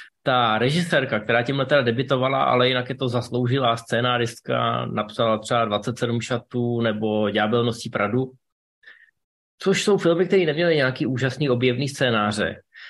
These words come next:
Ona ve všech, eh, rozhovorech se prsí, jak jako má ráda ty skrůbolový komedie s Cary Grantem a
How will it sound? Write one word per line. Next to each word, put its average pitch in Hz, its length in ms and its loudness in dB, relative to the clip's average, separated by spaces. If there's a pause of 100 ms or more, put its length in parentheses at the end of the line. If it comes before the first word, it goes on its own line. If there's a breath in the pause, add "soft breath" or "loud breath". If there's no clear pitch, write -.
(140 loud breath)
Ona 139 260 0
ve 131 100 0
všech, 156 440 -4
eh, 120 280 4
rozhovorech 131 640 0 (220)
se 143 160 0
prsí, 143 480 -4
jak 123 220 0
jako 131 220 -4
má 131 180 0
ráda 110 220 0
ty 127 140 -6
skrůbolový 117 680 0
komedie 117 520 0
s 120 80 -6
Cary 113 240 0
Grantem 117 760 0
a 104 340 -2